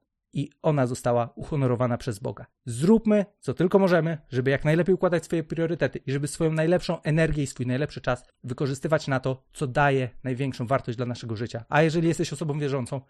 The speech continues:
to niech to będzie czas, który poświęcasz właśnie na to,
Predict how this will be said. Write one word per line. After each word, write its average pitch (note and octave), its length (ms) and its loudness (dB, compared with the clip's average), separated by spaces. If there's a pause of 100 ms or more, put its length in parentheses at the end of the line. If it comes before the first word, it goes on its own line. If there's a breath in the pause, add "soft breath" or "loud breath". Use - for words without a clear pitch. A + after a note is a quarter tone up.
(300 soft breath)
to D3 100 0
niech D3 360 2 (180)
to C3+ 100 -4
będzie A#2+ 320 -2
czas, C3 400 0 (140)
który C3 400 -2
poświęcasz B2+ 600 -6
właśnie B2+ 320 -2
na B2 120 0
to, A#2+ 260 -6